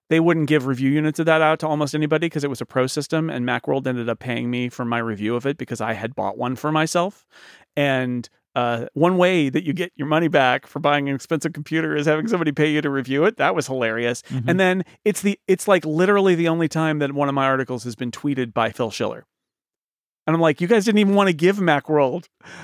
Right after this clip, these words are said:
Speaker 1: one. I bought it myself, and now you're tweeting my review
Speaker 2: Mm-hmm.
Speaker 1: of it." It was just ama-, an amazing moment.
Speaker 2: Well, I mean, 'cause they made the money and got the press. It's like, that's, like, the
Speaker 1: Yeah,
Speaker 2: best
Speaker 1: I guess,
Speaker 2: possible
Speaker 1: I guess
Speaker 2: option.
Speaker 1: so. Money, money, money.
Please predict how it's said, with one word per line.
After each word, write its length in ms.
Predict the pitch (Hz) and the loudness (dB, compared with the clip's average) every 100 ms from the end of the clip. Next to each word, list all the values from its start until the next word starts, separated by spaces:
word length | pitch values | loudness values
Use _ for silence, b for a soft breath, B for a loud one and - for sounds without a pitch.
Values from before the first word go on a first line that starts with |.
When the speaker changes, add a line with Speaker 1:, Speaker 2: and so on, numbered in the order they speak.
| 147 | -6
Speaker 1:
one. 240 | 156 156 156 | 2 4 4
I 80 | |
bought 260 | 160 190 196 | 4 4 4
it 60 | 202 | 4
myself, 400 | 165 180 190 160 | 2 4 2 2
and 100 | 170 | 2
now 120 | 165 | 4
you're 140 | 170 | 4
tweeting 280 | 165 175 175 | 2 2 2
my 80 | 170 | 2
review 300 | 151 143 156 | 2 2 2
Speaker 2:
Mm-hmm. 100 | 156 | 2
Speaker 1:
of 80 | 135 | 2
it." 80 | 127 | 0
It 60 | |
was 140 | 135 - | -2 -2
just 160 | 135 | -4
ama-, 220 | 131 135 - | -2 -2 0
an 140 | 156 | 0
amazing 420 | 156 156 165 180 165 | 2 4 4 2 2
moment. 380 | 147 139 175 - | 2 2 -2 -2
Speaker 2:
Well, 160 | 165 175 | 2 2
I 20 | |
mean, 160 | 180 165 | 2 0
'cause 140 | 147 | 2
they 160 | 151 147 | 2 2
made 400 | 156 143 165 160 | 2 4 4 4
the 80 | |
money 320 | 147 151 160 147 | 2 4 4 2
and 180 | 196 | 2
got 160 | 156 131 | 2 0
the 80 | 117 | -2
press. 500 | - 110 90 - - | -4 -2 -2 -8 -10
It's 180 | 120 123 | -8 -4
like, 140 | 113 | -4
that's, 220 | 131 - | -4 -4
like, 140 | 127 117 | -4 0
the 60 | |
Speaker 1:
Yeah, 100 | 170 | 4
Speaker 2:
best 160 | 214 170 | 4 4
Speaker 1:
I 40 | 165 | 4
guess, 180 | 135 127 | 4 2
Speaker 2:
possible 180 | 127 | 2
Speaker 1:
I 60 | 135 | 2
guess 160 | 190 165 | 4 4
Speaker 2:
option. 120 | - | 4
Speaker 1:
so. 160 | 226 214 | 2 2
Money, 200 | 147 143 | 0 0
money, 160 | 151 | 0
money. 640 | 165 214 247 226 226 226 | 2 0 0 -2 0 0